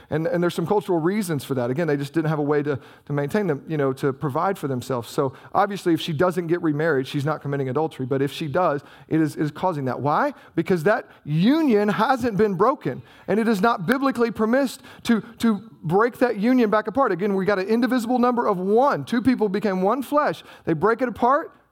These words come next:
They may have done it legally and cer-, you know, civically, but Jesus is saying that marriage isn't over. So if you go now and get remarried, you're committing adultery because you're breaking that union,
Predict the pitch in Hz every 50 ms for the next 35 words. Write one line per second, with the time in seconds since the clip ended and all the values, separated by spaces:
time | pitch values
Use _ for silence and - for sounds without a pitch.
0 | _ _ _ _ - 180 190 220 226 202 160 170 226 247 262 254 240 226 226 254
1 | 262 226 277 277 285 285 285 285 285 - 220 202 185 - - 240 226 220 233 -
2 | 214 208 196 185 - - 254 277 285 302 - 262 285 311 302 311 - - - -
3 | - - 180 151 247 277 247 - 254 233 220 196 170 - - 160 233 302 285 262
4 | 277 302 277 233 233 240 196 220 214 233 320 349 294 190 131 - 151 - 240 233
5 | 214 - - - - - 196 240 277 233 269 269 294 302 269 262 240 233 214 262
6 | 247 208 196 285 302 302 269 269 320 330 285 254 196 262 277 - 254 254 247 240
7 | 220 214 165 226 254 330 330 - - 254 240 233 247 254 240 220 - - - -
8 | - - 185 262 294 285 - - - - - 151 147 156 190 247 285 330 - -
9 | 294 277 269 262 240 220 214 254 311 339 330 285 233 233 233 233